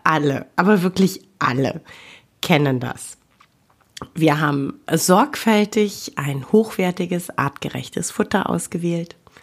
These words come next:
Unsere fällige Herrschaft hat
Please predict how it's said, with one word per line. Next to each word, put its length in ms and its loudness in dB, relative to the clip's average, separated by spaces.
Unsere 360 0
fällige 440 2
Herrschaft 960 -2
hat 220 -4